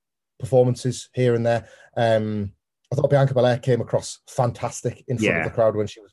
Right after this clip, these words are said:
Speaker 1: permi-, when she was permitted to be the hometown star. She didn't just feel like somebody stealing a hometown pop. She felt like the hometown star,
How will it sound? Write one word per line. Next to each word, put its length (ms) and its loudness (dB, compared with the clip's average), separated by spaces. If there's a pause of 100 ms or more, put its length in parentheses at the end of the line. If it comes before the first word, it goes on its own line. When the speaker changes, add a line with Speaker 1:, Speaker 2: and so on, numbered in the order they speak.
Speaker 1:
permi-, 160 -8 (140)
when 140 4
she 100 0
was 140 4
permitted 300 2
to 80 -12
be 60 0
the 60 6
hometown 460 6
star. 420 0 (160)
She 180 -4
didn't 200 2
just 180 -2
feel 140 4
like 180 4
somebody 320 0
stealing 460 -2
a 20 2
hometown 420 0
pop. 220 0
She 140 -18
felt 120 0
like 120 -2
the 80 -4
hometown 400 -2
star, 440 0